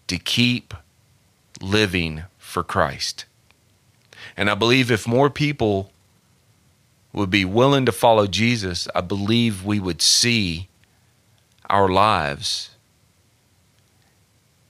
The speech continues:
take a better turn than what they are today. So the question is very simple. Are you ready to follow Jesus?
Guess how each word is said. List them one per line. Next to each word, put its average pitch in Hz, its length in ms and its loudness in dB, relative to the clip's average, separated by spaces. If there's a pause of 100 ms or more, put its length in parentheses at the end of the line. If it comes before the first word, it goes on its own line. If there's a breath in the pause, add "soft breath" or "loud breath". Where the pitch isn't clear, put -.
(500)
take 110 260 -2
a 87 80 -2
better 95 380 2
turn 95 480 0
than 80 160 -2
what 85 160 0
they 87 100 -2
are 78 180 2
today. 78 500 -4 (2500 soft breath)
So 107 200 2
the 104 80 2
question 131 480 2
is 101 160 0
very 101 320 2
simple. 98 480 -4 (1800 soft breath)
Are 95 100 4
you 92 180 0
ready 104 300 2
to 117 100 -4
follow 98 360 2
Jesus? 87 680 -6